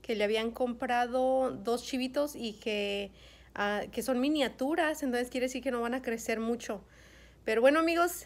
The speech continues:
ya este fue el video por el día de hoy. Nos vemos en el próximo video. No olviden de suscribirse, darle un dedito para arriba, compartir los videos. Y si quieren ver ese video, ahí se los dejo en la cajita de descripción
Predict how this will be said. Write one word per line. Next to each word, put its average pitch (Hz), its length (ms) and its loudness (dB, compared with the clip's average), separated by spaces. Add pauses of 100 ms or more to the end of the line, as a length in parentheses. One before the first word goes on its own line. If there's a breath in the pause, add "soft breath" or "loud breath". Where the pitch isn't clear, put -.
(160)
ya 240 280 6
este 247 460 -2
fue 254 100 0
el 240 200 0
video 220 300 0
por 220 160 -2
el 208 80 -2
día 196 140 2
de 190 100 0
hoy. 202 480 0 (320 loud breath)
Nos 208 120 -2
vemos 233 220 0
en 247 80 2
el 208 100 -2
próximo 262 420 0
video. 254 340 2
No 269 80 2
olviden 240 320 0
de 226 80 -4
suscribirse, 285 720 -2
darle 240 200 0
un 233 60 -2
dedito 247 400 0
para 202 220 0
arriba, 294 400 -2
compartir 226 480 -4
los 233 100 -2
videos. 277 540 -2 (420 loud breath)
Y 302 240 2
si 302 260 -2
quieren 262 440 2
ver 247 160 2
ese 262 200 0
video, 247 380 0
ahí 233 180 2
se 233 140 -4
los 233 180 -4
dejo 233 240 -2
en 233 140 -2
la 214 120 -4
cajita 220 360 -6
de 226 120 -2
descripción 220 760 -2